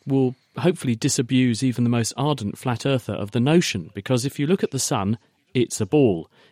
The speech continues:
If you look at the moon, it's a ball. If you look at Mars, it's a ball. If you look at the surface of Mars that we're driving around on with our rovers that we've put there,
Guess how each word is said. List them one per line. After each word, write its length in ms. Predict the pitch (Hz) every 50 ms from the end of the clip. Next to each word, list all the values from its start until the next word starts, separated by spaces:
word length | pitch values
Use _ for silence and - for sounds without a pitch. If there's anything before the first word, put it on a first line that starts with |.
| _
If 160 | - 120 -
you 60 | 139 147
look 180 | 202 202 -
at 60 | -
the 80 | - 135
moon, 360 | 143 156 151 123 101 92 87 - _ _ _ _ _ _ _
it's 260 | 135 127 - - -
a 60 | 117
ball. 480 | 101 - 147 143 143 117 92 85 80 - _ _ _ _ _ _
If 160 | - 127 -
you 80 | 151 147
look 180 | 170 196 - -
at 120 | 151 -
Mars, 560 | 131 139 190 160 104 87 95 123 135 - - _ _ _ _ _ _ _
it's 240 | - 139 - - -
a 40 | 127
ball. 460 | 110 - 170 170 151 117 92 80 - _ _ _ _
If 120 | 127 -
you 80 | 147 147
look 140 | 196 - 226
at 80 | -
the 60 | 165
surface 440 | - - 180 190 202 - 185 - -
of 100 | 123 104
Mars 260 | 113 110 107 113 110
that 100 | - -
we're 100 | 139 139
driving 420 | 139 - 147 143 147 143 147 143 139
around 320 | 131 135 139 151 147 127
on 120 | 110 104 104
with 100 | 104 120
our 140 | 120 120
rovers 400 | 117 131 139 156 143 117 104 -
that 120 | - - -
we've 160 | 98 - -
put 200 | - 117 - -
there, 220 | 104 101 110 113